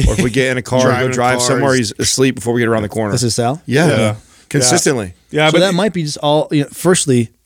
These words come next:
Speaker 3: I'm assuming pretty strong baseline constitution,
Speaker 4: Mm-hmm.
Speaker 3: and then all these other excellent health practices. But to your other point, maybe that word recall and that, that next level of cognition
Speaker 4: Mm-hmm.
Speaker 3: is really what's gonna open up for you.
Speaker 4: Yeah, and I'm also one of those people, so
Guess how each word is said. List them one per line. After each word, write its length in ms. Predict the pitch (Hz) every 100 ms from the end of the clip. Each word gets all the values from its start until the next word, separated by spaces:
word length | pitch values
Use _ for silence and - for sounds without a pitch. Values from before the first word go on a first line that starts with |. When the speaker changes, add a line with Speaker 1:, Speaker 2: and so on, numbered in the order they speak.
| -
Speaker 3:
I'm 140 | 127
assuming 340 | 120 139 131
pretty 200 | 117 127
strong 480 | 120 - 127 120 120
baseline 440 | 113 120 - 120 117
constitution, 680 | 120 110 - 165 120 113
Speaker 4:
Mm-hmm. 160 | 123 123 131
Speaker 3:
and 80 | 131
then 100 | 123 -
all 220 | 135 139
these 160 | 143 113
other 280 | 139 135 123
excellent 400 | - 131 - 127
health 220 | 117 127 -
practices. 580 | 120 113 98 101 90 - - _
But 120 | 139 -
to 100 | 135
your 80 |
other 100 | 139
point, 400 | 131 175 180 120 _ - -
maybe 340 | 131 135 151
that 180 | 139 123
word 260 | 117 135 131
recall 420 | 147 - 165 175 - _ -
and 80 | 127
that, 180 | 127 127
that 140 | 135 127
next 400 | 139 147 - -
level 260 | 135 131 131
of 100 | 120
cognition 560 | 131 117 131 - - 120
Speaker 4:
Mm-hmm. 140 | 147 175 135
Speaker 3:
is 100 | 120
really 160 | 131
what's 120 | 127 120
gonna 180 | 117
open 260 | 123 123 113
up 140 | 113
for 100 | -
you. 320 | 117 104 101 95 - _ _
Speaker 4:
Yeah, 180 | 175 233
and 120 | 220 208
I'm 140 | 220
also 280 | 233 - 208
one 160 | 175 170
of 20 |
those 120 | 151
people, 260 | - 165 156
so 180 | -